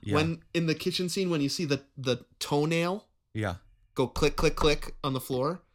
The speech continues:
Speaker 1: Yeah.
Speaker 2: that wouldn't be real today.
Speaker 1: Right.
Speaker 2: But it was real then. It was some guy <laughs>
Speaker 1: Yeah.
Speaker 2: with his hand in that prosthetic
Speaker 1: Yep.
Speaker 2: making that happen. And even when, like,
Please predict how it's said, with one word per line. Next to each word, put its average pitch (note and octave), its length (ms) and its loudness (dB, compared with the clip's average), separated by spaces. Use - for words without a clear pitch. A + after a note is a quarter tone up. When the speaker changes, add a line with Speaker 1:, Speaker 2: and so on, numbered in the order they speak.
Speaker 1:
Yeah. G2 220 0
Speaker 2:
that F#3 220 2
wouldn't F#3+ 280 2
be E3 120 0
real D#3+ 360 2
today. - 460 -6
Speaker 1:
Right. F#2+ 300 -2
Speaker 2:
But D#3 160 6
it E3+ 80 0
was E3 180 2
real B3 180 0
then. C#3+ 140 0
It C#3+ 60 -2
was D3+ 120 -2
some F#3 200 0
guy D3 380 4
<laughs> - 320 -10
Speaker 1:
Yeah. G#2+ 160 2
Speaker 2:
with E3+ 220 2
his F3+ 180 6
hand G3 400 2
in D#3+ 100 0
that C#3+ 260 -2
prosthetic D#3+ 720 -4
Speaker 1:
Yep. G2+ 240 -4
Speaker 2:
making D#3+ 340 -4
that D3 140 -4
happen. E3+ 460 -8
And F3+ 120 -6
even B3 300 -6
when, C#3+ 360 -4
like, C3 320 -4